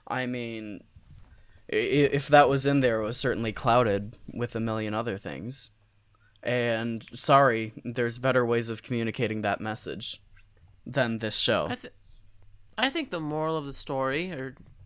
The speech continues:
Speaker 2: I guess the moral of the central conflict between the main characters in the story, is that art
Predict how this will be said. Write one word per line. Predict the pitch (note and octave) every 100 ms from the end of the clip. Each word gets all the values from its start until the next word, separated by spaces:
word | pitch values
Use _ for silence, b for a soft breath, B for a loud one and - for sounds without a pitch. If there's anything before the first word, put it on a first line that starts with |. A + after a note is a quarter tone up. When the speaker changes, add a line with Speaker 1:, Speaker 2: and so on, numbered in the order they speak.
| -
Speaker 2:
I | D3+ C#3+
guess | C#3
the | -
moral | C#3 D3 D3 C#3+
of | C#3+
the | C#3
central | C3 - D3 C#3+ C3+
conflict | - C#3 C#3+ - C#3 -
between | - C#3+ C#3
the | B2+
main | C3 C3
characters | B2+ E3 F3 B2+
in | B2
the | A#2
story, | - A#2+ B2+ C#3 - b b b b -
is | C#3+ C#3 B2+ - -
that | C#3 C3 C3 - - _ _ _ - - - - - - - - - - - - - -
art | D#3+ F3 -